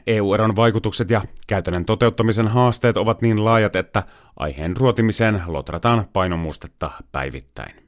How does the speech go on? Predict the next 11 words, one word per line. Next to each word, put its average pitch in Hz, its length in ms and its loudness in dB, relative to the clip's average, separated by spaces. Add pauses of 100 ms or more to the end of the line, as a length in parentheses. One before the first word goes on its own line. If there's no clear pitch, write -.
(520)
Eilen 78 460 -4
lehdissä 104 420 0
katsottiin 113 520 0
kuitenkin 110 460 0
tulevaisuuden 107 640 2
sijaan 104 380 0
taaksepäin 98 680 0 (340)
E 107 140 2
U-eropäätöksen 87 840 0 (160)
tekohetkeen 87 760 -2 (420)
Times-lehden 76 680 -2